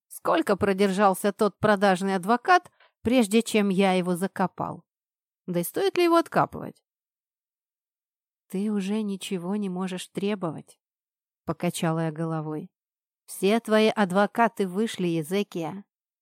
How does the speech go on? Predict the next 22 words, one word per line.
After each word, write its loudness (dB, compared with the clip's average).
а 2
остались 4
по 2
ту -2
сторону 0
закона 0
ровно 2
в -10
тот 0
момент, -2
когда 2
через 2
него 4
перешагнул 0
ты, -2
чтобы 2
заплатить 0
наёмному 2
убийце 0
за 0
мою 0
смерть». -4